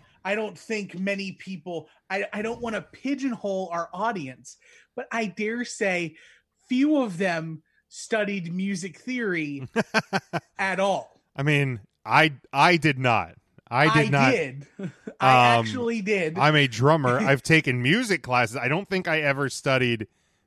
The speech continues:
Speaker 2: music theory.
Speaker 1: Music theory. It was, like, tenth grade. I don't remember anything.
Speaker 2: I know there
Speaker 1: Don't
Speaker 2: was
Speaker 1: ask.
Speaker 2: a, I know there was a music theory class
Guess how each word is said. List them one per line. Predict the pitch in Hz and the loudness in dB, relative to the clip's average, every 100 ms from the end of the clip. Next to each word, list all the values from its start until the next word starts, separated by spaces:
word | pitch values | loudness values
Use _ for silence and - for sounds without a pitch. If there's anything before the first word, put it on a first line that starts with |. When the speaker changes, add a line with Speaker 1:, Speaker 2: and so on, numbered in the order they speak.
| - | -4
Speaker 2:
music | 123 143 127 117 | 2 4 4 -2
theory. | - - 170 110 87 92 _ _ | -4 0 2 2 -4 -14 _ _
Speaker 1:
Music | 170 185 208 196 202 | -10 -8 -6 -8 -12
theory. | 202 190 170 160 156 151 _ _ _ _ | -10 -8 -6 -6 -8 -12 _ _ _ _
It | 165 | -10
was, | 175 160 | -8 -6
like, | 175 160 | -8 -8
tenth | - 196 202 | -8 -8 -8
grade. | - 175 165 160 160 _ _ - | -8 -6 -4 -6 -8 _ _ -10
I | 165 | -4
don't | 185 208 208 | -4 -4 -6
remember | 202 196 185 | -6 -4 -4
anything. | 185 180 156 170 160 156 151 _ _ _ _ _ - | -4 -4 -6 -6 -6 -10 -16 _ _ _ _ _ -4
Speaker 2:
I | 139 | 0
know | 220 | 2
there | 330 | 4
Speaker 1:
Don't | 294 | 2
Speaker 2:
was | 190 | 2
Speaker 1:
ask. | 185 160 - | 2 0 -2
Speaker 2:
a, | 143 | 2
I | |
know | 185 269 | 4 4
there | 302 | 2
was | 240 | 2
a | 208 | 0
music | 170 165 160 165 | 2 2 2 -4
theory | - 156 147 131 | 0 2 2 0
class | - 139 135 - | 0 0 0 -4